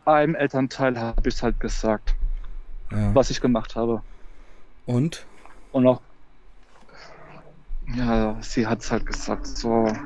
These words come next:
Speaker 1: ich halt von diesem Hokuspokus nix.
Speaker 2: Hat sie gesagt?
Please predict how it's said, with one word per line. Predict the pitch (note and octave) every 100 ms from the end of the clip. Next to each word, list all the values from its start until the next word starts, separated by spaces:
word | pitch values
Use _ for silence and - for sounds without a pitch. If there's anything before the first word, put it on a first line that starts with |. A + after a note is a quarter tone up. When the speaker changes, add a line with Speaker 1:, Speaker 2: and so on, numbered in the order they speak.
| - - - - -
Speaker 1:
ich | -
halt | E3 F3
von | F#3+
diesem | D#3+ B2 C3+
Hokuspokus | C3+ B2 A#2 - A#2 A#2 -
nix. | G#2+ - - - - - - - - - - - -
Speaker 2:
Hat | - B2
sie | C3+
gesagt? | C3+ C3+ D#3+ -